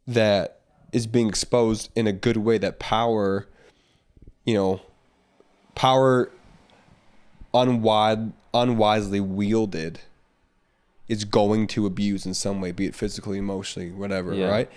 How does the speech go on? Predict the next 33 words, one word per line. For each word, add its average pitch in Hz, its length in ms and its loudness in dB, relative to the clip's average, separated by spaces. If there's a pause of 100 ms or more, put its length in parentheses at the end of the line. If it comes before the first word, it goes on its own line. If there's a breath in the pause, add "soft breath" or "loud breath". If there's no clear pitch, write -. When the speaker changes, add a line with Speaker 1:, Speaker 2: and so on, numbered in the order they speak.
Speaker 2:
And 101 140 -2
finally, 117 520 2
though, 95 260 2
there, 90 300 0 (160)
there 82 100 -4
are 87 240 0
some 98 480 -4 (220)
degree 101 280 -2
of 87 120 -6
consequences. 90 1000 -6 (380 soft breath)
Speaker 1:
Yeah, 185 220 6
and 127 140 4
consequence, 170 440 2
and, 123 140 0
and 127 160 0
we 123 100 2
need 127 280 0
that. 101 180 0
And 131 80 2
we've 180 100 2
ta-, 165 160 0
I 127 80 2
think 208 160 0
we've 208 100 2
talked 151 160 0
about 120 120 0
this 113 120 -2
in 107 100 -4
the 98 60 -4
podcast, 107 260 -2
I - 40 -14
can't 127 160 0
remember, 101 400 -2